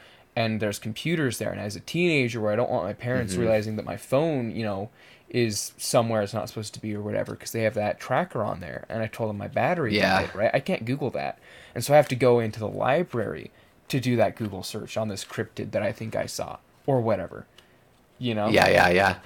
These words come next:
Speaker 1: Yeah.
Speaker 2: No, like, that, that's something that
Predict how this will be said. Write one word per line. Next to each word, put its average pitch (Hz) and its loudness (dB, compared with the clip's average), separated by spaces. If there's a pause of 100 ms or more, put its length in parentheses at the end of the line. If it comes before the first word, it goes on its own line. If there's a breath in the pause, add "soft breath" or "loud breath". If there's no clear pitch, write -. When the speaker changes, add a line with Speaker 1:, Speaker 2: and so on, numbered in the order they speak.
(320 loud breath)
Speaker 1:
Yeah. 127 0 (120)
Speaker 2:
No, 127 10
like, 98 10 (260)
that, 110 8
that's 104 10
something 120 8
that 92 8